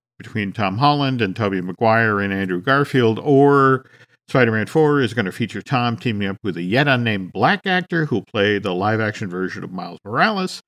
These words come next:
But Holland basically shuts all this loose talk down with th-, this Entertainment Weekly interview where he says, when it comes to what's going on between Sony and Marvel Studios and Disney,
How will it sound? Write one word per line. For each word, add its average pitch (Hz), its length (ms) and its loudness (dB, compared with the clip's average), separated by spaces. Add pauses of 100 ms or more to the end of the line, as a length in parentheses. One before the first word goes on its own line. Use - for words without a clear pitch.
(560)
But 151 120 0
Holland 262 420 0
basically 156 380 0
shuts - 580 -6 (100)
all 120 160 0
this 123 280 -4
loose 110 260 -4
talk 117 260 -6 (100)
down 208 360 -2
with 113 180 -2
th-, 123 140 -12 (100)
this 127 240 -2
Entertainment 127 600 -4
Weekly 92 840 -4
interview 98 380 -8
where 110 160 -2
he 143 160 -2
says, 139 480 -4 (260)
when 160 160 0
it 170 120 -4
comes 196 380 -2
to 196 140 2
what's 143 220 -4
going 135 220 -2
on 123 240 -2
between 101 320 -8
Sony 120 400 -2
and 95 80 -4
Marvel 82 280 -10
Studios 131 520 -2
and 90 200 -8
Disney, 135 460 -4